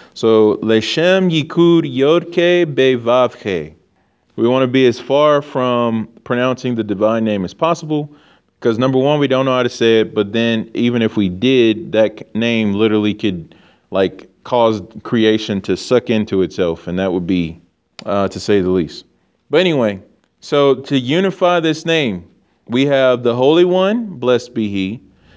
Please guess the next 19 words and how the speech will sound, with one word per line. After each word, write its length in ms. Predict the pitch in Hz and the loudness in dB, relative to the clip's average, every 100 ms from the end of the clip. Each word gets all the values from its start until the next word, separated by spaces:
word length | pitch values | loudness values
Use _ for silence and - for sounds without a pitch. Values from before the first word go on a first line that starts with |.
| _ _ | _ _
his 240 | - 170 180 | 0 0 0
presence, 680 | - 143 127 131 - - _ _ - | 0 0 2 -2 -8 -18 _ _ -18
blessed 540 | 90 107 107 104 - | -4 2 2 0 -6
be 160 | 104 98 | -6 -4
he, 360 | 104 101 120 - _ _ _ _ - _ _ _ - | -2 -2 -4 -10 _ _ _ _ -20 _ _ _ -2
and 600 | 180 202 151 139 147 143 - _ _ _ _ | 0 2 2 2 0 -6 -16 _ _ _ _
we 220 | 117 139 156 | 0 2 2
have 560 | 156 151 151 143 135 - - - - - | 2 4 4 2 -2 -10 -20 -20 -20 -20
his 320 | - 151 139 | -2 -2 0
name 320 | 139 156 170 131 | -2 0 0 0
in 120 | 113 | 0
perfect 340 | 143 139 127 | 0 0 0
unity. 360 | 143 147 101 92 | 0 0 -2 -6
So 520 | - 139 131 123 113 - _ _ _ _ _ _ | 0 4 4 2 -2 -18 _ _ _ _ _ _
we 100 | 127 | -4
unify 580 | 127 151 175 - 170 165 | 0 2 0 0 2 2
the 180 | 151 147 | 2 0
Holy 320 | 143 151 156 | 2 2 2
One 440 | 151 147 143 143 | 0 0 -2 -4